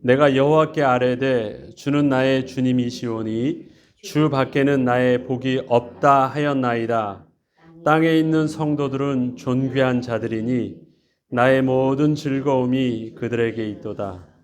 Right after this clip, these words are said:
다른 신에게 예물을 드리는 자는 괴로움이 더할 것이라. 나는 그들이 드리는 피의 전제를 드리지 아니하며 내 입술로 그 이름도 부르지 아니하리로다.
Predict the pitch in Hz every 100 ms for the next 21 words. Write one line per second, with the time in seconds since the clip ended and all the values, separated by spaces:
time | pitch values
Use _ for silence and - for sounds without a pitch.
0 | _ _ _ _ _ - 131 151 165 160
1 | 170 151 147 147 135 127 139 135 135 131
2 | 127 123 123 123 123 - 110 123 131 101
3 | - - - - 123 127 135 131 131 123
4 | 117 113 - 110 - 107 101 92 - _
5 | _ _ _ - 117 131 160 151 - 135
6 | 143 160 139 135 139 147 139 127 - -
7 | 151 143 135 127 123 127 127 131 127 120
8 | 120 120 113 110 110 107 107 113 95 85
9 | - - - - - - 120 135 135 143
10 | 147 - - 147 143 147 131 123 139 135
11 | 127 123 135 131 135 131 139 139 127 127
12 | 123 123 127 120 113 120 120 117 104 104
13 | 101 92